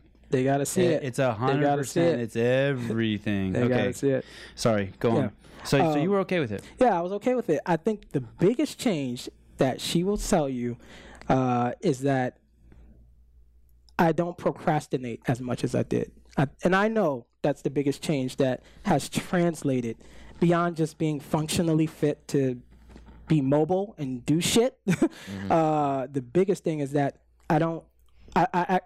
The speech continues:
Speaker 1: I'll wash the dishes immediately. I'll take out the garbage immediately. I'll just, I just won't, little things that
Speaker 3: Hmm.
Speaker 1: over years, maybe in the house, that could just annoy people, you live with them or whatever.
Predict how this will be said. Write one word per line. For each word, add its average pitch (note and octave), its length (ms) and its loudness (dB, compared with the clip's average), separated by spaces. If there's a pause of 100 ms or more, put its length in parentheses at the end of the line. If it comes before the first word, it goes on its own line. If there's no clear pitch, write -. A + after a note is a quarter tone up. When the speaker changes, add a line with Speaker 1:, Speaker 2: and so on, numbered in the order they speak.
Speaker 1:
I'll D3+ 120 0
wash F3 220 2
the F#3+ 60 -10
dishes F3+ 300 0
immediately. F#3 500 0
I'll D3+ 100 2
take F#3 160 0
out F#3 100 0
the F#3 60 -4
garbage F3+ 300 0
immediately. G3 600 -2 (140)
I'll D3 120 2
just, D#3+ 320 -2 (400)
I D#3 80 4
just F#3+ 240 -2
won't, F#3+ 280 0 (200)
little G#3+ 280 2
things A#3+ 800 -2 (120)
that D#3+ 400 2
Speaker 3:
Hmm. G#3 80 -8 (140)
Speaker 1:
over G3 200 2
years, E3+ 440 2
maybe F#3 240 -2
in F#3+ 100 0
the E3 80 0
house, F3 380 0
that E3 220 -2
could E3 200 0
just E3 260 -2
annoy D3 360 2
people, F#3 440 0
you F3 160 4
live D#3+ 160 2
with F2 140 -2
them F#2+ 180 -2
or F#2+ 120 0
whatever. F#2+ 320 2